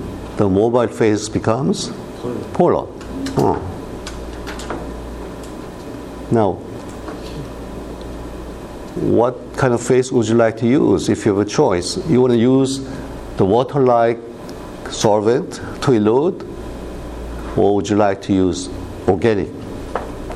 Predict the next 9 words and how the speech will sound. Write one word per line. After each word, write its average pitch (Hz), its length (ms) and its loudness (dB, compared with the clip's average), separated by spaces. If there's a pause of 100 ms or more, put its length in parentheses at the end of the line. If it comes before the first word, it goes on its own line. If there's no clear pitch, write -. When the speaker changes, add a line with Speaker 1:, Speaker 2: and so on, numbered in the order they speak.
Speaker 1:
like 76 220 2
benzene, 85 960 2
ether, 82 1000 2
chloroform? 95 920 0 (760)
Hmm? - 1700 -6
If 123 120 2
you 139 80 4
do 113 100 2
a - 20 2